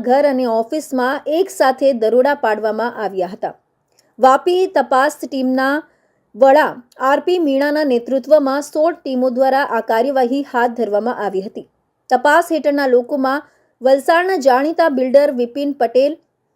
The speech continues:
દીપેશ અને હિતેશ ભાનુશાલી તથા તેમના ભાગીદાર જગદીશ શેઠિયા, ધરમપુર ચોકડીના બિલ્ડર રાકેશ જૈન, પ્રખ્યાત વકીલ વિપુલ કાપડિયા,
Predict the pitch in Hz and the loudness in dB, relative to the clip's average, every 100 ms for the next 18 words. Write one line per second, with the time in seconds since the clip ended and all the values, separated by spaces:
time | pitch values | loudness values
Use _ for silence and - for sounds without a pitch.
0 | _ 220 262 285 302 311 - 269 254 247 | _ -8 -4 2 4 2 -8 -6 -4 -4
1 | 247 294 330 247 240 247 247 240 233 269 | -2 -2 -2 -4 -4 -2 -2 0 0 0
2 | 196 - 247 262 254 262 254 254 233 226 | -2 -4 -2 0 0 0 0 0 0 -2
3 | 233 240 254 311 - _ - 208 269 247 | 0 2 2 0 -4 _ -4 2 2 2
4 | 359 349 269 262 254 285 277 302 233 247 | -4 -2 -2 -2 0 0 0 -4 -2 0
5 | 262 254 302 320 - 254 262 269 254 240 | 0 -2 -4 -4 0 -2 0 -2 -2 0
6 | 240 240 262 285 - _ - 240 254 262 | 0 2 2 2 -4 _ -4 2 2 2
7 | 339 330 233 262 277 285 - 240 240 277 | -2 -2 0 2 2 0 -2 -2 0 -2
8 | 302 262 247 240 269 226 233 262 247 240 | -2 -2 -4 -2 -4 -4 -6 -6 -6 -2
9 | 220 262 262 262 285 | -2 0 2 2 2